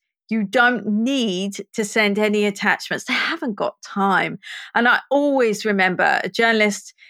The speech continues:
came into my membership and said, "Oh my gosh, we received this email from someone." And they said,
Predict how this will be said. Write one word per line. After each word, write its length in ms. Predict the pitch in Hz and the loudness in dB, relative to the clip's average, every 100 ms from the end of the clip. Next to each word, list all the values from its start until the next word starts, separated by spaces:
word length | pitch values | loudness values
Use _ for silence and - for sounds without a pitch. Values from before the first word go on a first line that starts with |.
| _ - | _ -2
came 220 | 247 247 | 0 2
into 280 | 233 208 214 | 0 0 0
my 520 | 202 196 190 190 185 _ _ _ _ - | 2 4 2 2 -4 _ _ _ _ -10
membership 640 | 196 214 233 226 214 175 180 | -2 2 2 0 0 -2 -2
and 160 | 190 | -4
said, 380 | 180 208 202 196 - _ _ _ _ _ _ | -2 2 2 0 -8 _ _ _ _ _ _
"Oh 100 | 214 | -2
my 120 | 240 208 | 0 0
gosh, 440 | 202 220 208 - | 0 2 0 0
we 120 | 208 | -2
received 500 | 196 202 - 277 247 | -2 -4 -4 -4 -2
this 220 | 214 208 | -4 -4
email 480 | 226 254 262 220 190 | -2 0 2 4 4
from 260 | 175 190 185 | 0 -4 -6
someone." 560 | - 185 175 170 175 196 - - _ | -2 -2 0 0 0 -6 -14 -20 _
And 180 | 220 226 | -2 2
they 160 | 226 202 | 2 0
said, 440 | - 226 214 208 | 0 2 2 -2